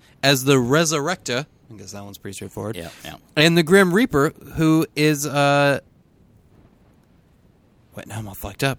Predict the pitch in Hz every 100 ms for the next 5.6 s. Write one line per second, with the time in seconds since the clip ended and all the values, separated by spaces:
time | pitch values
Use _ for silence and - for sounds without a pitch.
0 | - 117 165 220 208 175 180 202 196 151
1 | - 156 151 175 120 - - _ _ -
2 | 143 156 147 139 117 160 185 - - -
3 | 240 - 104 104 - _ _ _ - 113
4 | 104 80 110 117 101 95 - 90 123 143
5 | 214 - 135 113 110